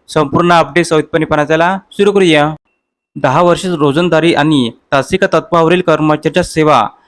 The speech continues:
शासन सेवेत नियमित करण्याबाबत आदिवासी विकास विभागामार्फत महत्त्वपूर्ण शासन निर्णय निर्गमित करण्यात आलेला आहे. आदिवासी विकास विभाग अंतर्गत येणाऱ्या शासकीय आश्रमशाळा आणि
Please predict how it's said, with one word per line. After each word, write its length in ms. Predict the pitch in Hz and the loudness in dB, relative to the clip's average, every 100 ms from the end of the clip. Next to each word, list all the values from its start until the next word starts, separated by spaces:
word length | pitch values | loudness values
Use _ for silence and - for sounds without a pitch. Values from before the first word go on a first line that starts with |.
| _ | _
शासन 260 | - 131 196 | -2 0 -2
सेवेत 360 | - 175 180 165 | 0 0 2 0
नियमित 200 | 160 160 | -2 0
करण्याबाबत 640 | 151 139 143 151 135 120 - _ _ | 0 0 0 0 0 -2 -4 _ _
आदिवासी 520 | 127 127 175 175 202 | -4 0 0 0 0
विकास 440 | 165 156 - 175 - | -2 -2 0 -4 -2
विभागामार्फत 760 | 147 147 151 156 160 139 117 - _ - | 0 2 2 0 0 0 -2 -4 _ -2
महत्त्वपूर्ण 380 | 139 160 175 180 | 0 2 0 0
शासन 340 | 170 143 170 | 2 0 2
निर्णय 300 | 160 165 135 113 - | 2 2 2 0 -4
निर्गमित 360 | 147 147 160 185 - | -2 0 0 0 0
करण्यात 240 | 156 156 | -2 0
आलेला 240 | 143 139 143 | 0 2 2
आहे. 300 | 139 127 113 - _ - | 2 0 -2 -8 _ -4
आदिवासी 460 | 131 175 180 180 190 | 0 2 0 0 -2
विकास 360 | 160 190 - | 0 0 -2
विभाग 240 | 151 160 160 | -2 0 0
अंतर्गत 540 | 151 135 156 165 - | -2 -2 -2 -4 -2
येणाऱ्या 420 | 139 147 147 110 - _ _ | 0 2 2 0 -2 _ _
शासकीय 340 | - 139 - 180 | -2 -2 0 2
आश्रमशाळा 500 | 170 - 156 160 147 | 2 -2 -4 0 0
आणि 300 | 170 165 131 | 2 2 0